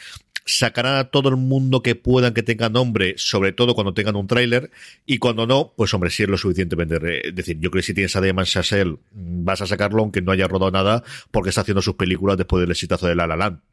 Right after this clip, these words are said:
Pero decir, "Tengo un producto con esta gente", vas a sacarlo y vas a comentarlo. Yo creo que en ese caso no van a comentar, yo creo que absolutamente todos los proyectos que tengan, eh,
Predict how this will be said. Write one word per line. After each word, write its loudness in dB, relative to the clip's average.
Pero -2
decir, -2
"Tengo -4
un -2
producto 0
con 2
esta -4
gente", -2
vas -2
a -12
sacarlo -2
y 2
vas -2
a -12
comentarlo. -10
Yo -10
creo -6
que -4
en -6
ese -6
caso -2
no 2
van 2
a 0
comentar, 0
yo 0
creo 0
que 2
absolutamente -2
todos 0
los 2
proyectos 0
que -2
tengan, -2
eh, 0